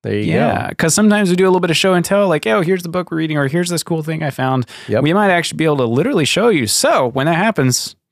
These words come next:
Speaker 2: be ready to hit that subscribe button
Speaker 1: That's
Speaker 2: on
Speaker 1: right.
Speaker 2: YouTube the moment it goes live. Anyways, well, that was a bunny trail. But if you wanna hear the end of the story and the reasons why,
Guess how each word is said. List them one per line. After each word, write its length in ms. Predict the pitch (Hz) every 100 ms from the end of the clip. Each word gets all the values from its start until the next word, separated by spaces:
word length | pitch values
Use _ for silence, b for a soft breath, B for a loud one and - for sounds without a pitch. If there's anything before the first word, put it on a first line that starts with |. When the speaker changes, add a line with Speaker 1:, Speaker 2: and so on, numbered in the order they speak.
| -
Speaker 2:
be 100 | 135
ready 260 | 143 165 117
to 100 | 113
hit 160 | 139
that 160 | 87 -
subscribe 480 | 139 - - 90 131
button 340 | 117 113 110 _ -
Speaker 1:
That's 180 | 117
Speaker 2:
on 80 | 120
Speaker 1:
right. 120 | -
Speaker 2:
YouTube 200 | - 113
the 80 | 104
moment 340 | 110 131 139 131
it 40 |
goes 180 | 135 127
live. 240 | 147 127 - B B -
Anyways, 580 | 269 311 233 113 90 - -
well, 140 | 131
that 120 | 143
was 120 | 165
a 60 | 143
bunny 180 | 151 147
trail. 340 | 139 131 127 B B B B
But 200 | 135 131 131
if 140 | 117
you 80 | 113
wanna 220 | 120 135
hear 440 | 117 131 127 127 127
the 160 | 123 113
end 120 | 113
of 60 | 113
the 60 | 107
story 520 | - 120 117 113 - -
and 240 | 101 101
the 60 | 104
reasons 300 | 117 107 101
why, 380 | 160 185 185